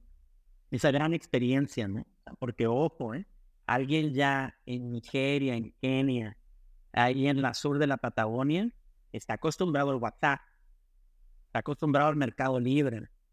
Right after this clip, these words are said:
está acostumbrado a ciertas plataformas, a, a, no sé si Uber o Solana, no, no sé, a, a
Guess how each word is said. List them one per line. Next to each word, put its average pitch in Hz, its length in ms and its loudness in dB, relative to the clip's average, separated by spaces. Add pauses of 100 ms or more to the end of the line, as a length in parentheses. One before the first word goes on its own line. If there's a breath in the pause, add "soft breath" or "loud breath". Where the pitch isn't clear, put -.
(380)
está 113 180 -2
acostumbrado 135 640 0
a 131 40 0
ciertas 139 600 0
plataformas, 120 720 -2
a, 113 140 2
a, 110 80 2 (260)
no 127 100 -4
sé 120 120 -8
si 131 160 0
Uber 139 480 2
o 110 80 -2
Solana, 123 580 -2
no, 135 220 -4
no 131 340 -6
sé, - 220 -6 (480)
a, - 200 -4
a 143 40 -2